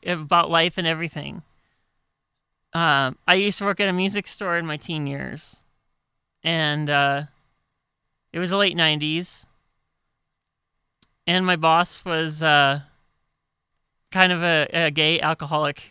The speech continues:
hipster. And being a hipster in those days meant you saw Safe Ferris. And there's a line in the sand for bands that if you're there,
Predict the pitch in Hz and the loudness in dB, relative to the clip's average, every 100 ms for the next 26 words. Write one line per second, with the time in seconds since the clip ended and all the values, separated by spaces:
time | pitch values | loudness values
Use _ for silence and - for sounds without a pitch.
0 | - 190 - - 156 139 165 - _ _ | -6 -6 -6 -6 -4 -2 -4 -8 _ _
1 | _ _ _ _ _ _ _ _ _ _ | _ _ _ _ _ _ _ _ _ _
2 | _ _ _ _ - 190 190 190 185 170 | _ _ _ _ 0 4 4 4 0 -4
3 | - _ _ _ _ _ - 175 226 220 | -10 _ _ _ _ _ -8 0 2 4
4 | 220 202 - 202 190 180 175 - 175 175 | 2 0 0 0 0 -2 -2 -4 -4 -2
5 | 170 170 - 170 170 165 160 _ - 175 | -4 -8 -6 -6 -6 -6 -10 _ -4 0
6 | 156 151 156 170 240 - 185 165 - 226 | 2 2 -2 -10 -16 -6 -4 -4 -2 0
7 | 147 131 - - _ _ _ _ _ _ | -2 -6 -10 -12 _ _ _ _ _ _
8 | _ _ _ _ _ _ _ _ _ _ | _ _ _ _ _ _ _ _ _ _
9 | - 202 214 226 208 220 208 233 269 233 | 4 4 6 2 2 2 2 4 4 2
10 | 202 190 _ _ _ _ _ _ _ - | 0 -4 _ _ _ _ _ _ _ -4
11 | 208 208 - 202 202 202 196 185 - _ | -2 -2 0 2 2 0 -2 -6 -10 _
12 | _ - 190 160 175 185 170 156 156 160 | _ -6 -4 2 2 4 2 2 -2 -6
13 | - - _ _ _ _ _ _ _ _ | -8 -14 _ _ _ _ _ _ _ _
14 | - 190 202 208 214 208 214 220 240 226 | 0 4 4 2 2 2 4 4 2 0